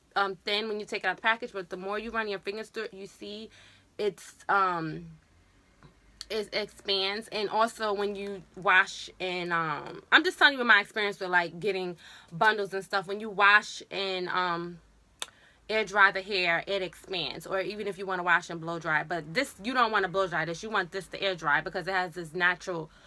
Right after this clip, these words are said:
uh, texture to it. So you don't wanna blow dry this. I didn't see, I just, I just seen it now. Um, they also have an ins-, instructions. I'm sorry. They also have instructions here, which you can't really see what it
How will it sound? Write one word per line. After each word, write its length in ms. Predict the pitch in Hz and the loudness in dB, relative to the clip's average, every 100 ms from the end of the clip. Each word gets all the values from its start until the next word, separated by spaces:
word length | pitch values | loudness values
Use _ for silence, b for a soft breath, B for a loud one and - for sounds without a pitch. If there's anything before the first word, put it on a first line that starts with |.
| b b - | b b 2
uh, 200 | 196 185 | 2 2
texture 560 | - 226 214 - 180 | 2 4 4 0 -6
to 200 | 156 - | -6 -6
it. 140 | 165 156 | -6 -6
So 60 | |
you 60 | 202 | -6
don't 100 | 196 | -2
wanna 140 | 196 | -2
blow 180 | 170 185 | -2 -4
dry 200 | 160 131 | -2 -4
this. 140 | 147 - B B B 220 | -4 -12 B B B 10
I 120 | 269 | 12
didn't 300 | 359 392 370 | 8 0 -2
see, 520 | - 233 226 240 269 196 | -4 -6 -4 -4 2 6
I 140 | 220 | 6
just, 200 | 226 247 - - - | 4 -10 -14 -2 2
I 120 | 214 | 2
just 280 | 180 226 226 - - - | 2 -6 -6 -16 -14 -6
seen 260 | 220 220 | -4 -2
it 140 | 202 180 | -2 0
now. 560 | 180 180 190 226 247 - | 4 6 6 4 0 2
Um, 340 | 208 202 196 | 4 4 0
they 180 | 202 208 | -2 0
also 420 | 208 214 - 269 | 0 0 -2 -4
have 480 | 262 247 220 208 202 B B B | 2 4 4 4 0 B B B
an 140 | 214 214 | -4 -4
ins-, 320 | 202 - - _ - | -6 -10 -14 _ -2
instructions. 920 | 247 254 - - 196 - - 262 254 | 0 0 -2 4 4 4 -6 -4 -2
I'm 160 | 196 196 | -4 -4
sorry. 380 | - 64 62 - B B B | -2 -2 -2 -8 B B B
They 160 | 202 214 | 2 8
also 300 | 220 247 294 | 8 6 6
have 200 | 254 - | 6 4
instructions 1080 | 226 - - 190 202 - 247 240 247 233 | -4 -6 4 4 4 0 -4 -4 -6 -10
here, 500 | - 240 233 240 294 427 - _ _ _ _ _ _ - - | -10 -4 -2 -2 -2 -6 -12 _ _ _ _ _ _ -14 -10
which 240 | 208 202 | -10 -10
you 60 | 226 | -10
can't 280 | - 403 - | -4 -4 0
really 240 | 269 240 | -2 -2
see 240 | 226 240 233 | -8 -6 -4
what 140 | |
it 100 | 202 | -4